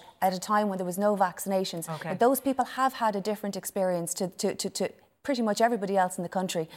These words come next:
Speaker 1: much more difficult. I remember on the covid committee, nurses coming in to us at that stage, already deeply traumatised
Speaker 2: And I,
Speaker 1: from what they
Speaker 2: I,
Speaker 1: went
Speaker 2: I
Speaker 1: through. It is
Speaker 2: think,
Speaker 1: different.
Speaker 2: I think that everyone accepts that, and they, they truly are the heroes of this pandemic. Everyone is in acceptance o-, on that point, at least.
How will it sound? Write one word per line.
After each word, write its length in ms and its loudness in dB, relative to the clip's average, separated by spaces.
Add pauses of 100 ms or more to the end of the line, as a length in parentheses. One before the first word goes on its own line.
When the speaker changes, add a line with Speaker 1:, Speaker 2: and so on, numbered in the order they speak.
(160)
Speaker 1:
much 260 0
more 140 2
difficult. 300 -4
I 60 2
remember 360 2
on 80 2
the 60 -2
covid 280 -2
committee, 280 -6
nurses 340 -4
coming 240 -4
in 140 -2
to 120 -6
us 140 -4 (340)
at 140 2
that 180 2
stage, 280 0
already 460 4
deeply 380 -2
traumatised 280 2
Speaker 2:
And 120 2
I, 80 2
Speaker 1:
from 160 -2
what 120 4
they 60 4
Speaker 2:
I, 20 2
Speaker 1:
went 160 4
Speaker 2:
I 80 4
Speaker 1:
through. 60 0
It 40 -6
is 80 4
Speaker 2:
think, 160 2
Speaker 1:
different. 420 0
Speaker 2:
I 120 4
think 240 -2
that 200 2
everyone 520 0
accepts 480 -4
that, 280 0
and 200 -4
they, 280 -4
they 120 -2
truly 320 0
are 160 4
the 80 -6
heroes 500 -2
of 220 -4
this 180 -4
pandemic. 680 -4
Everyone 340 -6
is 220 -10
in 80 -6
acceptance 500 -6
o-, 180 -2
on 260 -6
that 260 0
point, 320 -6
at 100 -10
least. 320 -8